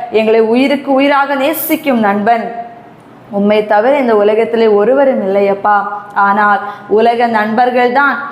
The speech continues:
மேலானவர்கள் என்று எண்ணி நண்பர்கள் சொன்ன வார்த்தை கேட்டு நம்பி போய் ஏமாற்றம் பெ-,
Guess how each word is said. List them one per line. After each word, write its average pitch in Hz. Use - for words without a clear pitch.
மேலானவர்கள் 294
என்று 254
எண்ணி 233
நண்பர்கள் 233
சொன்ன 311
வார்த்தை 262
கேட்டு 247
நம்பி 240
போய் 320
ஏமாற்றம் 302
பெ-, 214